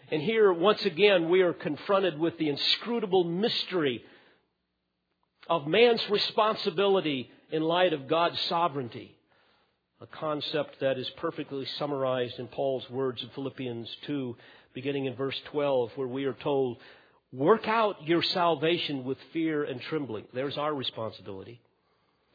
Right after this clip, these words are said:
But he goes on to say that it is God who is at work in you, both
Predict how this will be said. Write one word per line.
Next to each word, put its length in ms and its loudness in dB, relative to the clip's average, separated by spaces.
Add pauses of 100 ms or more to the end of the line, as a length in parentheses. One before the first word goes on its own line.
(400)
But 80 -14
he 60 -10
goes 280 -4
on 220 -2
to 80 -8
say 360 -4
that 140 -8
it 120 -8
is 160 -6
God 460 -4
who 160 -8
is 140 -8
at 140 -14
work 420 -6
in 220 -8
you, 240 -8 (960)
both 260 -4